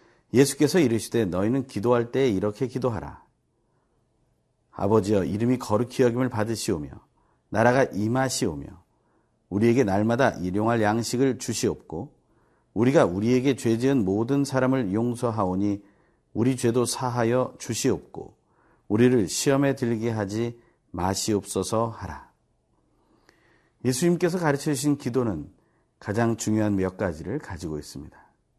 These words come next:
그것은 바로 하나님 아버지께 드리는 기도라는 것입니다. 기도는 관계가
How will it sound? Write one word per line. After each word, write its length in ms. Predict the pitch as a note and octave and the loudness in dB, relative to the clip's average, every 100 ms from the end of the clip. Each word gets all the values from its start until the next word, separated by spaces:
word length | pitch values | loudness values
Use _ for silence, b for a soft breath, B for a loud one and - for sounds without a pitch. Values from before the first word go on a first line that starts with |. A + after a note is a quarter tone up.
| _ _ | _ _
그것은 280 | G#2+ A2 C3+ | -4 0 0
바로 380 | G2 A#2+ E2 - b b b b b b _ _ | 0 -2 -4 -12 b b b b b b _ _
하나님 500 | - - C3+ C3+ C#3 | -10 -2 -2 0 -2
아버지께 560 | - F2 F#2+ G#2+ A2 C3 | -4 -4 -2 -2 -2 -4
드리는 340 | B2 B2 B2+ | -2 -4 -4
기도라는 500 | B2 F#2+ F#2+ D#2+ F2 | -6 -6 -6 -6 -8
것입니다. 500 | E2+ - - - - _ _ _ _ _ _ _ _ _ _ _ _ _ _ _ _ _ _ _ | -8 -12 -16 -20 -20 _ _ _ _ _ _ _ _ _ _ _ _ _ _ _ _ _ _ _
기도는 380 | - A2 B2+ C3+ | -8 -2 0 0
관계가 960 | - F#2 G#2 G#2+ A2+ F2+ D2+ D2+ G2 | -2 -4 -2 -2 -2 -2 -4 -10 -12